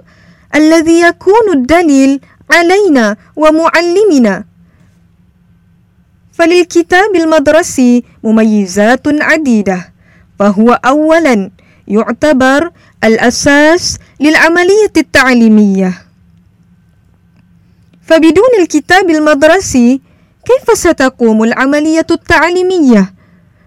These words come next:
فمنه يتعلم الطلاب، ومنه يشرح المدرس، إذن فهو أساس العملية التعليمية ككل.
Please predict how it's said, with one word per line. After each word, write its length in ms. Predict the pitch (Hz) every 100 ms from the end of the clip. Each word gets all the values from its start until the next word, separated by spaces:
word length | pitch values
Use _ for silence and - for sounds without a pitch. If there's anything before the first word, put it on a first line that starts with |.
| _ _
فمنه 720 | 202 214 262 370 294 247 185 - _ -
يتعلم 680 | 202 202 202 247 277 302
الطلاب، 680 | 311 - 320 320 359 370 226 - _ _ _ _ -
ومنه 640 | 302 330 381 381 277 214 190 _
يشرح 520 | 269 359 - 427 -
المدرس، 840 | 381 285 269 240 226 196 190 - _ _ _ _ _ _ _ _ -
إذن 560 | 349 240 196 196 233 254 _ _ _ _ _
فهو 320 | - 302 302 320
أساس 640 | - 320 - 392 440 -
العملية 840 | 339 311 302 320 320 349 415 320 302
التعليمية 1120 | 285 - 302 277 302 311 330 381 262 214 226 - _ _ _ _
ككل. 840 | 381 381 _ 359 269 226 202 175